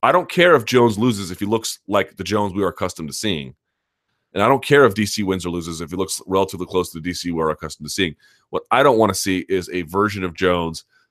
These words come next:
that is just not himself because he needed something else to get him going before this contest. That's the only place I don't wanna be, because that would be a waste. That would be a waste. That would be a, another indication that we could have done this differently. In the case of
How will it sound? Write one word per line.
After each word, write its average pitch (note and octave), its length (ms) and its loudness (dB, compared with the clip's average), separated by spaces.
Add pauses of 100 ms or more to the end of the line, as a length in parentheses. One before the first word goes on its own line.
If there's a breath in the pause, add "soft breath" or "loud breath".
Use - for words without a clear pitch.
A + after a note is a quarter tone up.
that F#2+ 180 -2
is F2 160 -6
just F2 220 -6
not F2 180 2
himself D2+ 560 -6 (680)
because G2+ 300 0
he G#2 140 0
needed F#2+ 400 0
something F#2 340 -2
else E2 160 -2
to - 120 -8
get E2 140 -2
him E2 160 -8
going D#2 220 -6
before D2 260 -4
this C#2 140 -10
contest. C2+ 640 -10 (960)
That's A2 240 2
the - 160 2
only C3 260 8
place A2+ 400 4
I G2 80 4
don't G2 160 2
wanna F2+ 160 0
be, C#2 320 -10 (440)
because G#2 200 -6
that C3+ 140 6
would A#2+ 100 4
be A2 80 2
a F#2+ 80 4
waste. C2 400 -10 (560)
That A2+ 140 2
would A2 100 2
be G2+ 80 0
a F2 80 0
waste. C2 400 -12 (320)
That G#2+ 100 4
would A2+ 120 6
be A#2 120 4
a, G#2+ 180 0
another B2 460 4
indication A#2+ 480 0
that G2+ 60 -6
we F2+ 60 -8
could G#2 100 -8
have F#2+ 100 -2
done F#2 160 -2
this E2+ 120 -10
differently. D#2+ 340 -8
In E2 60 -8
the E2 80 -10
case D3+ 320 2
of G#2+ 200 0